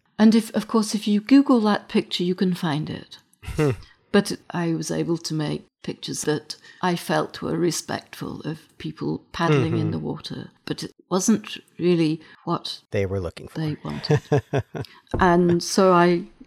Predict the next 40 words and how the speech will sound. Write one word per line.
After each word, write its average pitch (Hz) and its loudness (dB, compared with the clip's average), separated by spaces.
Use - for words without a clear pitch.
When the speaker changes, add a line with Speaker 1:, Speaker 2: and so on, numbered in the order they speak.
Speaker 1:
I, 208 0
I 220 4
came 233 4
back 233 2
to 339 0
Britain 196 2
and, 170 2
and 180 2
I 170 0
looked 180 2
at - -2
what 185 2
I 165 2
had, 156 2
and 160 0
I 165 2
knew 175 6
it - 0
wasn't 151 -2
what - -12
they 143 -4
wanted. 175 -2
And 175 0
so 151 -2
under 170 0
my 160 -2
own 160 -2
steam, 214 0
I, 165 -2
I 208 4
went 220 4
back 175 0
to, 214 -2
to 214 -6
Florida, 214 2
and 196 2
I 196 4
went 190 2
back - -2
to - -6